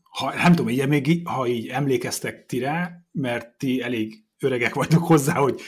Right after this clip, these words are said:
láttatok még valószínűleg régi, régi, izé, Game Boy-t, hogy, hogy szerintem ma, amikor már a minden telefonnak, izé, Full H D meg Q H D kijelzője van, nem tudod elképzelni, de hogy régen ugye az L C D-n az volt, hogy a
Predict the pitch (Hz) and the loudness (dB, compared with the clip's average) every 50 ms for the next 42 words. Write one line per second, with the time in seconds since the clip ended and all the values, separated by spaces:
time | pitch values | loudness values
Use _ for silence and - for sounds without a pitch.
0 | - - - - - 131 127 123 147 170 165 139 120 127 117 113 120 117 117 113 | -16 -18 -18 -10 -2 2 2 4 4 2 0 -2 -2 -2 -4 -4 -4 -4 -4 -2
1 | 120 117 117 110 - 135 113 104 104 110 113 107 - 110 110 113 120 - 113 127 | -2 -2 -2 -2 -2 -2 -4 -2 0 0 0 0 2 0 -2 -2 -2 -6 -8 -10
2 | 180 170 131 113 107 104 101 101 98 101 101 110 123 147 160 170 165 _ _ _ | -10 -8 -6 -6 -6 -6 -6 -8 -8 -8 -6 -4 -4 -4 -6 -8 -10 _ _ _
3 | _ _ _ _ _ _ _ _ _ - 127 117 110 - _ _ - 127 131 117 | _ _ _ _ _ _ _ _ _ -10 -10 -10 -10 -14 _ _ -12 -10 -8 -4
4 | - - 131 123 120 131 120 120 135 139 143 143 151 - 135 127 127 123 - 139 | -2 -2 -2 -2 -2 -4 -2 0 0 0 -2 -2 -6 -8 -6 -4 -4 -2 -2 -4
5 | 123 117 113 113 110 110 107 127 139 131 113 110 - - 127 113 110 110 - 120 | -4 -4 -4 -4 -4 -4 -4 -2 -2 -2 -2 -4 -6 -6 -4 -4 -4 -6 -6 -6
6 | 110 110 107 107 107 - - - 110 107 117 113 107 107 107 107 - - - - | -4 -4 -4 -4 -6 -10 -12 -12 -10 -6 -4 -2 -2 -2 -2 -4 -8 -8 0 2
7 | 165 135 110 - 113 104 104 113 110 104 104 107 104 104 104 101 - - - 147 | 4 4 4 2 -2 -2 -2 0 -2 0 -2 -4 -4 -6 -8 -10 -12 -8 -6 -4
8 | 127 - - 110 104 101 104 92 - - 113 107 107 107 117 117 117 123 120 127 | -2 -2 -2 -4 -4 -4 -6 -8 -8 -8 -6 -6 -4 -4 -4 -4 -4 -6 -6 -6
9 | 127 131 131 - _ _ - 151 151 139 147 131 107 98 98 95 - 131 120 123 | -6 -6 -8 -10 _ _ -4 -4 -2 -2 -2 -4 -4 -4 -6 -6 -6 -4 -4 -2
10 | 156 147 135 117 107 101 101 101 101 101 110 135 139 123 110 101 90 95 95 98 | -4 -4 -2 -2 -2 -2 -2 -2 -2 -2 -2 -2 -2 -2 -2 -4 -4 -6 -8 -8
11 | - - - 123 107 101 98 92 95 98 117 147 175 185 180 - - - - - | -8 -8 -6 -6 -6 -8 -8 -10 -10 -6 -4 -2 -2 -2 -4 -6 -14 -20 -20 -20
12 | - - _ _ _ - 117 113 110 113 113 110 - - _ | -20 -20 _ _ _ -10 -8 -6 -6 -6 -6 -8 -12 -16 _